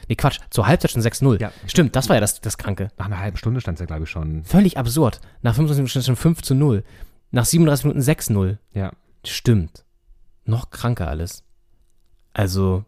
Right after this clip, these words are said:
Speaker 1: Wahnsinn. Wir hören nochmal Kevin Schulte im Laufe des, der Folge gleich, ähm, warum sich Gladbach vielleicht so schwer getan hat. Aber das war auf jeden Fall einer der Tiefpunkte,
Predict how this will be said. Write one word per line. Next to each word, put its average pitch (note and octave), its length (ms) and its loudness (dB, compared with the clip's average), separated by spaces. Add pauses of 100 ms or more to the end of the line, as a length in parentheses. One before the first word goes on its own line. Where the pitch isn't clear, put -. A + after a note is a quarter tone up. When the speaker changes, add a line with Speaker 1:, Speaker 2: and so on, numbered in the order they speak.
(1000)
Speaker 1:
Wahnsinn. F#2 520 0
Wir G2+ 100 2
hören C3 280 4 (120)
nochmal B2+ 420 2
Kevin A#2+ 220 2
Schulte C3+ 260 4
im A#2+ 220 4
Laufe A2+ 300 2
des, A#2 180 -4
der A2+ 120 0
Folge B2 280 2
gleich, A2+ 480 0
ähm, A2 720 2
warum A#2 600 2
sich B2 220 -4
Gladbach A#2 260 0
vielleicht A2 220 -2
so A2 80 -4
schwer B2 220 -2
getan F#2 360 -4
hat. G#2+ 180 -2 (540)
Aber G#2 140 0
das A#2+ 200 0
war C3 80 6
auf G#2+ 100 2
jeden C3 120 2
Fall A#2 180 2
einer A#2+ 160 4
der A#2 120 4
Tiefpunkte, A#2 720 0